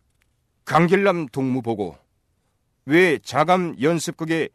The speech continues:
이십삼 학년 학생이라고 하였는가 하는 것인데 그건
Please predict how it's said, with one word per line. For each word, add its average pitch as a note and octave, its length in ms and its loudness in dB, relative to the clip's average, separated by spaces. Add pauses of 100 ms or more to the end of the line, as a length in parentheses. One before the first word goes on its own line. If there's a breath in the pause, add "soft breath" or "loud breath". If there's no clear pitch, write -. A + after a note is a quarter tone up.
(340)
이십삼 F#3+ 580 -6
학년 F#3+ 280 0
학생이라고 D#3 720 -4
하였는가 D3 480 -4
하는 B2 200 -6
것인데 G2 400 -10 (1400)
그건 F#3+ 360 2